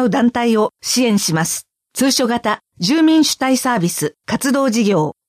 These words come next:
住民主体で、介護予防、健康づくり等の活動を、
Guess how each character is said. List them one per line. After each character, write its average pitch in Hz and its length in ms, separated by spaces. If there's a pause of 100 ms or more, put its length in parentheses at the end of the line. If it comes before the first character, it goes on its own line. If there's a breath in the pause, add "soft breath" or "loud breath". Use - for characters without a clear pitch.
(840)
住 294 220
民 339 260
主 - 140
体 226 220
で、 196 240 (140)
介 294 200
護 285 140
予 277 120
防、 185 320 (140)
健 320 260
康 339 240
づ 339 40
く 294 120
り 214 140
等 247 180
の 202 140
活 208 260
動 202 240
を、 180 140